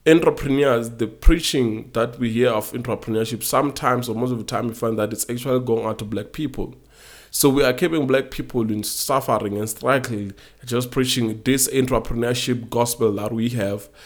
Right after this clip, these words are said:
that is about suffering. And we keep them there doing things that are not working, and they feel like this is what they need to be doing because that is what makes you an entrepreneur. You need to be struggling.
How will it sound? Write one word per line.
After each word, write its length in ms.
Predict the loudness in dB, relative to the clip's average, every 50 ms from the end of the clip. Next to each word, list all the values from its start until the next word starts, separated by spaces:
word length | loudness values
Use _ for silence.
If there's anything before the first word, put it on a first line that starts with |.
| -20 -20 _ -2
that 220 | 2 2 4 4
is 100 | 4 2
about 280 | 0 0 0 0 0 0
suffering. 640 | 0 0 0 0 2 0 0 0 -2 -6 -8 -12 -16 -20 -20 -20 -20 -20 -20 -10 _ 0
And 200 | 0 2 2 2
we 80 | 0
keep 220 | 0 2 2 2 2
them 300 | 2 0 0 0 0 0
there 160 | 2 2 2 2
doing 280 | 0 0 -2 -2 -2
things 320 | -4 -2 -2 -2 0 0 0
that 160 | 0 2 4
are 120 | 2 2
not 240 | 2 0 -2 -2 -2
working, 460 | 0 2 2 2 0 -2 -4 -2 -2
and 160 | -2 -4 -4
they 120 | -4 -4 -4
feel 180 | -2 -2 0
like 240 | 0 0 0 -2 -2
this 160 | -2 0 0
is 120 | 0 0 2
what 180 | 2 2 2
they 100 | 2 0
need 140 | 0 0 -2
to 60 | -2
be 120 | -4 -6 -6
doing 260 | -2 0 0 0 0
because 480 | -2 -4 -4 -4 -2 -2 -4 -6 -4 0
that 180 | 2 4 4 4
is 280 | 2 2 0 -2 -6 -8 -14 -20 -20 -6 0
what 280 | 2 2 2 2 2
makes 300 | 0 0 2 0 0 2
you 100 | 4 4
an 80 | 4 4
entrepreneur. 560 | 2 -2 -4 -4 -6 -6 -4 -4 -2 -2 0
You 140 | 0 0 0
need 220 | 2 2 2 2 0
to 60 | -4
be 120 | -4 -6
struggling. 540 | -8 -4 0 0 0 0 0 -4 -6 -6 -8